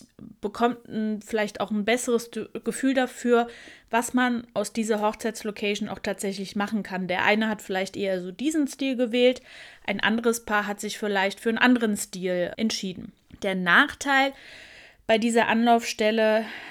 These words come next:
ist auch wieder der, äh, Zeitfaktor, auch hier kostet die, ja,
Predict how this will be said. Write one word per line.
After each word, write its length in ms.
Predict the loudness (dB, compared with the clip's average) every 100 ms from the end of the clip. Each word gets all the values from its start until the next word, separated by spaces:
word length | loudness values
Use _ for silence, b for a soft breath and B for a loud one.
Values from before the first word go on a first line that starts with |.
| B -20 _ _
ist 340 | -4 -4 -8 -6
auch 280 | 0 0 2
wieder 340 | 2 2 2 -4 _ -4
der, 420 | -2 -2 -4 -4
äh, 240 | -4 -4
Zeitfaktor, 840 | -4 -2 -2 0 -2 -2 0 0 0
auch 100 | -2
hier 240 | -2 -2
kostet 640 | -2 -2 -2 0 -2 -2 -2
die, 340 | -2 -2 -4 B B B B
ja, 120 | -10